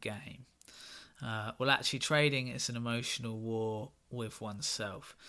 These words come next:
So you need to be able to detach yourself from your emotions when trading. Otherwise, the dreaded greed will get you and you'll be on the fast ticket to blowing your bank. Um, oh,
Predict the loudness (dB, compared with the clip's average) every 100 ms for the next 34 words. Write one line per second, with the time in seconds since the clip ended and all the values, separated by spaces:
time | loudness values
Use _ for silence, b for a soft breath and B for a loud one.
0 | B B 2 4 4 4 4 6 6 6
1 | 4 0 0 0 2 0 0 -2 0 0
2 | 0 -2 -4 -4 -4 -4 -2 0 0 2
3 | 0 -2 -6 -6 -6 -6 2 6 6 4
4 | -4 -10 B B B -2 2 4 4 6
5 | 6 4 0 0 2 2 0 -4 -2 0
6 | 0 -4 -4 4 4 2 -8 -8 -8 -10
7 | B B B -4 0 0 2 0 -2 0
8 | 2 4 2 -2 -4 -6 -6 -8 -6 -6
9 | -4 -2 -4 -6 -8 -2 -2 -2 -6 _
10 | -14 B B B B -4 -2 -2 -4 -8
11 | -12 _ _ 2